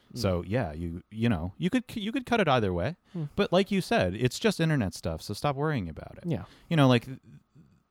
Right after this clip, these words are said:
Speaker 2: this is circling back kind of a long way, but, like, what was heartening about talking to my family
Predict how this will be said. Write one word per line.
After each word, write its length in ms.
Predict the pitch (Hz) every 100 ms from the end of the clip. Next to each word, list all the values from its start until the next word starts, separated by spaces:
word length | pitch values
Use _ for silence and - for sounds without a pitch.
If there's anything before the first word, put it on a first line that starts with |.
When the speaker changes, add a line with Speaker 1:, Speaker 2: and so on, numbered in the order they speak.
| _ _ _
Speaker 2:
this 220 | - 190 110
is 100 | -
circling 360 | 101 - 87
back 160 | 85 82
kind 160 | 90
of 40 | 78
a 40 |
long 280 | 82 87 78
way, 280 | 98 104 82
but, 160 | -
like, 180 | 95 87
what 140 | 196 180
was 260 | 156 202
heartening 380 | 110 104 98 95
about 260 | 90 87 -
talking 380 | 95 90 90
to 100 | 87
my 160 | 90 82
family 560 | - 87 85 85 80